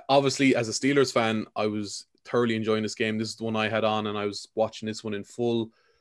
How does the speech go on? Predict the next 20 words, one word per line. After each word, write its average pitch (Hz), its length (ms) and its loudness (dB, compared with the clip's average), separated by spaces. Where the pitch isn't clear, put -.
The 135 80 2
defense, 175 500 0
again, 113 260 -2
for 110 100 -8
the 104 60 -4
Steelers 107 360 -2
just - 160 -4
had 104 120 -2
a 98 40 -6
field 110 300 -4
day. 107 140 4
Four 127 320 0
sacks, - 600 -2
uh, 104 240 -6
Bud 113 160 -2
Dupree 117 320 -4
with 110 160 -4
two 113 180 -4
big 113 240 -2
ones. 110 440 -4